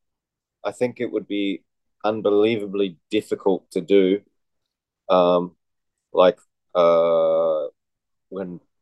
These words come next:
bands release, like, I think, yeah, you know, Meshuggah did Catch thirty-three,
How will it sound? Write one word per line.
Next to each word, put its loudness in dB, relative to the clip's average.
bands -2
release, 0
like, 2
I -2
think, -2
yeah, 0
you 0
know, 4
Meshuggah 6
did -4
Catch -2
thirty-three, -2